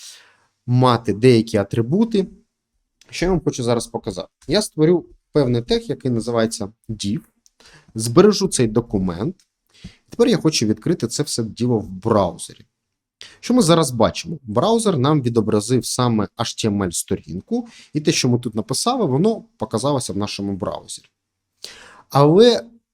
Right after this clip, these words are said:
ми в цілому, коли говоримо про клієнтську частину, це не тільки для перегляду чогось, а для, або для отримання якоїсь інформації. Клієнт ще дуже-дуже спрямований на те, щоб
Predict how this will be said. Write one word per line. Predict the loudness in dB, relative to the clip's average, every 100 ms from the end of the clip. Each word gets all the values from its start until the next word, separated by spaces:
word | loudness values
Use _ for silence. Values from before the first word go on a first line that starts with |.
| _ -4
ми | 2 4
в | 2
цілому, | 0 2 4 4 2 2 -2 -4 -4
коли | 2 4
говоримо | 4 4 4 4 0
про | -4
клієнтську | -4 2 2 0 -6
частину, | -6 -2 0 2 -2 -8 _ _ -2
це | 2
не | 4 2
тільки | 0 -2 -4 -6
для | -6 -2 0 0
перегляду | 0 2 4 2 2 -2 -4
чогось, | -6 -6 -4 -8 -8 -10
а | -2
для, | 0 -2 -4
або | -2 2 2
для | 4 2
отримання | 2 0 2 2 2
якоїсь | 0 0 -2 -2
інформації. | -6 -6 -4 -2 -2 -4 -10 -16 _ _ _ _ _ _ _ _ _ _ _ _ _ _ _ _
Клієнт | 0 2 2 2 0
ще | -2 -2
дуже-дуже | -2 0 0 4 2 2 2 0
спрямований | 2 4 4 2 2
на | 0 2
те, | 0
щоб | 0 -4